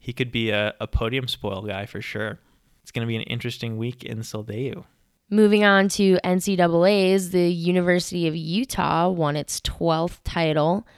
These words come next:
Speaker 2: after the races wrapped up this weekend, followed by University of Vermont, fifty-four points back, and Colorado wrapped up the top three spots in third.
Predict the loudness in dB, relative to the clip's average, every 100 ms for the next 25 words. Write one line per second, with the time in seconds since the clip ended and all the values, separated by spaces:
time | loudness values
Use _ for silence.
0 | _ _ -6 -6 -2 0 2 2 2 0
1 | 0 -2 0 -2 -2 -6 -2 -4 -4 -4
2 | -2 -2 -2 -2 -4 -2 -2 -2 -4 -4
3 | -4 -2 -2 0 0 -2 -4 -2 -2 -2
4 | -2 -2 -4 -8 -6 -6 -2 0 0 0
5 | -2 -4 -8 -6 -4 -4 -6 -10 -6 -4
6 | -4 -4 -2 2 2 4 2 2 2 2
7 | 0 0 -2 -4 -2 0 0 -2 -6 -2
8 | 0 0 -2 -4 -6 -4 -2 -2 -2 -4
9 | -4 -6 -4 -2 -4 -4 -2 0 -2 -6